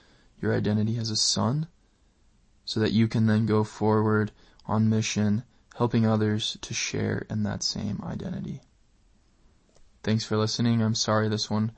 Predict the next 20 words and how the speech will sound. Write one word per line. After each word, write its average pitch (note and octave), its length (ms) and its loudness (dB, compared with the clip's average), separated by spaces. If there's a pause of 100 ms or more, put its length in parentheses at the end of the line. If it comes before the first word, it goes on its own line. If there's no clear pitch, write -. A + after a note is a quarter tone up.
(140)
went A2 160 2
extra A2+ 300 2
long, A2 340 4
but A2 140 0
I A2 100 2
think A#2 480 0 (840)
this - 200 4
is B2+ 140 2
the A#2 80 0
heart A2 320 2
and G#2 100 0
soul A2 360 2
of A2+ 80 -2
the A2 60 2
mission A2+ 440 0
of G#2+ 140 -4
the G#2 80 -6
sons G#2 340 -4
of C3 100 -12
Joseph. - 680 -8